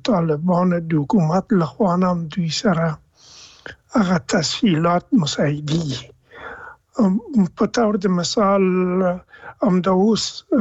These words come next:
په غزني کې داسې ویل کېږي، ما یې عکسونه لا هم ولیدل چې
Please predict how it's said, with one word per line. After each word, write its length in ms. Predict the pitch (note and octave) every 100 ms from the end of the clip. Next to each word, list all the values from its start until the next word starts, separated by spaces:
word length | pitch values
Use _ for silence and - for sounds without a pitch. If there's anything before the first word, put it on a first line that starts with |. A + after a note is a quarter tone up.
| F#3+ -
په 80 | G#3 E3
غزني 560 | F3 D#3 - F3+ G3 F#3+
کې 140 | A3+ D#3+ D3+
داسې 220 | D#3+ -
ویل 320 | F3+ D#3 D#3 C#3 -
کېږي، 460 | G#3 F3 D#3+ D#3+ D#3 D#3
ما 200 | D#3+ F#3+
یې 100 | F3+ F3
عکسونه 440 | D3+ - - G3+ F3 E3 E3
لا 80 | E3+
هم 200 | D3+ E3+ D#3
ولیدل 480 | E3 E3+ D3+ E3+ E3 -
چې 120 | -